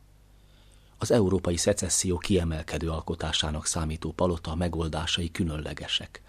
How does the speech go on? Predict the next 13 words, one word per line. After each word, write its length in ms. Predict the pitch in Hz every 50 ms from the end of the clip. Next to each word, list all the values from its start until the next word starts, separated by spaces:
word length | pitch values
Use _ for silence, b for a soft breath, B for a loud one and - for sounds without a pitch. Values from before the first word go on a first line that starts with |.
| B B B B B B B B B
Kívülről 380 | - 95 78 82 80 76 78
hatalmas, 640 | 76 - 98 95 - 92 90 90 90 92 98 - - -
színes 360 | - 107 98 85 80 82 -
kupola 340 | - 101 - - 82 78 76
borul 300 | 76 80 80 82 78 76
az 120 | 80 82
épületre, 680 | 85 78 76 - - 87 82 80 - 85 92 95 - b b b b b b - - - - -
mely 200 | 92 85 82 80
belül 320 | 80 98 101 101 95 92
keleti 360 | - - 107 95 82 - 98
pompát 520 | 95 - 95 85 76 - - 76 76 - - -
idéző 500 | 92 78 80 76 78 78 - 78 76 -
architektúrával, 1080 | - 87 82 - - - - - - - - - 85 85 - 82 82 82 90 95 95